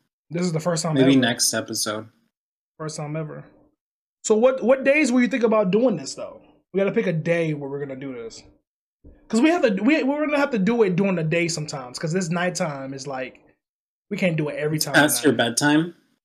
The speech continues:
Speaker 1: Well, no, not that. It's just, I live with people, so, like,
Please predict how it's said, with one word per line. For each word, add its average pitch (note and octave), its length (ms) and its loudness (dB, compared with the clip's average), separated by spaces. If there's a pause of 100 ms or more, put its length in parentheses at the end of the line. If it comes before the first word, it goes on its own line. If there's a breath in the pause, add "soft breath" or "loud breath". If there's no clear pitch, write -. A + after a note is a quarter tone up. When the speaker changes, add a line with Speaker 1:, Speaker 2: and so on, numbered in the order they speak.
(240)
Speaker 1:
Well, D#4+ 120 2
no, E4+ 120 4
not E4+ 320 0
that. E3 280 2
It's G3 160 0
just, G#3+ 480 -2 (640)
I F#3 140 2
live G#3 380 2
with A#3+ 120 2
people, B3+ 460 0
so, G3 220 -4
like, E3 240 -4